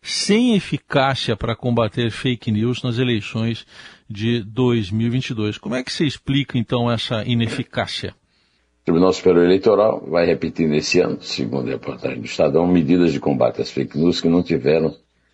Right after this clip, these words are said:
Speaker 2: êxito nas eleições presidenciais passadas e tentar outras ações para evitar a enxurrada de notícias falsas. As novas medidas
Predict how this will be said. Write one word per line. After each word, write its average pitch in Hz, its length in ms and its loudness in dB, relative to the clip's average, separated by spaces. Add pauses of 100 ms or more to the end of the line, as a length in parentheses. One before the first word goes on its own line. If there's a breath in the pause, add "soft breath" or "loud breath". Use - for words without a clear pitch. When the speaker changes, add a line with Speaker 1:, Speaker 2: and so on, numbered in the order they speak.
(140)
Speaker 2:
êxito 98 460 2
nas 87 200 2
eleições 82 440 0
presidenciais 76 560 0
passadas 104 640 2 (540)
e 123 100 6
tentar 113 440 4
outras 107 500 4
ações 92 580 -2
para 78 220 0
evitar 78 300 -2
a 87 60 2
enxurrada 85 540 0
de 71 100 -8
notícias 76 540 -6
falsas. - 560 -6 (240)
As 82 140 -8
novas 76 320 0
medidas 98 520 0